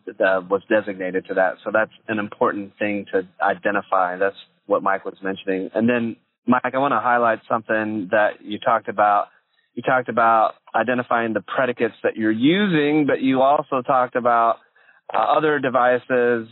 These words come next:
that might have similar product codes, uh, or regulations that, uh,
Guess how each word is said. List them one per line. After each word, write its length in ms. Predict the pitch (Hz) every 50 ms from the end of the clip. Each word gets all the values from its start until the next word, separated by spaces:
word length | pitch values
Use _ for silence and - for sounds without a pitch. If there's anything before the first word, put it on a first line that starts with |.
| - 110 -
that 460 | 120 110 123 123 123 120 117 117 104 - _ _ _ -
might 360 | 120 127 127 127 135 131 123
have 180 | 127 123 120 117 -
similar 260 | - 139 127 123 120 113
product 380 | - - 139 135 131 - - -
codes, 500 | - 131 123 123 123 120 120 117 117 117 - - - -
uh, 40 | -
or 640 | - 113 110 107 101 95 113 113 110 107 107 107 107 - -
regulations 880 | 113 123 123 127 123 120 120 120 120 120 120 - 131 120 120 117 110 110
that, 220 | 113 110 113 107 - - _ _ _ _ _ _ _ -
uh, 320 | - 110 107 107 104